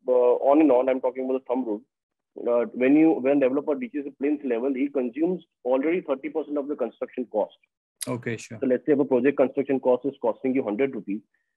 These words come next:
Speaker 1: uh,
Speaker 2: Mm-hmm.
Speaker 1: when he's reaching the plinth level, when he's, uh, doing the foundations and then the basement and then the, uh, plinth, uh, work, he's essentially consuming twenty-five to thirty percent of the construction cost of the whole project, which is huge.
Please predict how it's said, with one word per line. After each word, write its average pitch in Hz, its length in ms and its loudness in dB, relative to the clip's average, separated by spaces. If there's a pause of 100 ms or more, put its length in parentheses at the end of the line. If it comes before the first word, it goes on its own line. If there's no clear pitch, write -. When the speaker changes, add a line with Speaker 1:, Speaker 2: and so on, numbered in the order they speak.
(160)
Speaker 1:
uh, 110 40 4
Speaker 2:
Mm-hmm. 113 120 6
Speaker 1:
when 127 120 6
he's 135 180 4
reaching 156 280 4
the 165 80 2
plinth 175 300 0
level, 117 300 4 (100)
when 117 160 0
he's, 131 160 -2 (160)
uh, 110 160 0 (320)
doing 131 240 4
the 123 300 4
foundations 127 640 -2
and 117 160 -12
then 113 160 -4
the 110 80 -4
basement 113 580 0
and 113 240 0
then 110 160 2
the, 110 280 4 (180)
uh, 101 40 -6 (140)
plinth, 120 220 0 (120)
uh, 110 140 0
work, 107 280 2 (440)
he's 151 220 4
essentially 165 500 2
consuming 151 540 0
twenty-five 151 380 -2
to 156 60 -14
thirty 135 220 -4
percent 143 240 -6
of 135 80 -4
the 151 80 -2
construction 143 480 -6
cost 139 200 -4
of 143 40 -18
the 147 60 -4
whole 127 160 0
project, 123 420 -4
which 175 180 -14
is 143 80 -14
huge. 139 300 -4